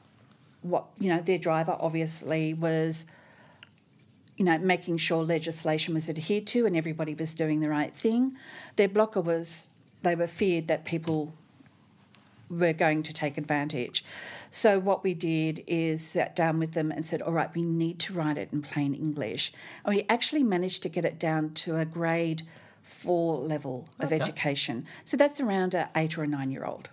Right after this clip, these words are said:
Speaker 2: Yeah, right.
Speaker 1: Yeah.
Speaker 2: That must have taken a lot of time.
Speaker 1: It did. It was a big, big project.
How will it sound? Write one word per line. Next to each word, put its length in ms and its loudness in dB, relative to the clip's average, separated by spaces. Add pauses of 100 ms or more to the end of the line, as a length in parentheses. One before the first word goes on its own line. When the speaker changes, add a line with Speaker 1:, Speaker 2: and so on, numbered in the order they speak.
Speaker 2:
Yeah, 100 -2
right. 300 -4 (280)
Speaker 1:
Yeah. 220 -4 (580)
Speaker 2:
That 140 2
must 180 0
have 80 -18 (120)
taken 120 -4
a 20 -6
lot 140 -2
of 80 -8
time. 260 -4 (640)
Speaker 1:
It 120 2
did. 340 0 (460)
It 60 4
was 140 0
a 120 0 (420)
big, 460 0 (340)
big 360 -2 (120)
project. 640 -4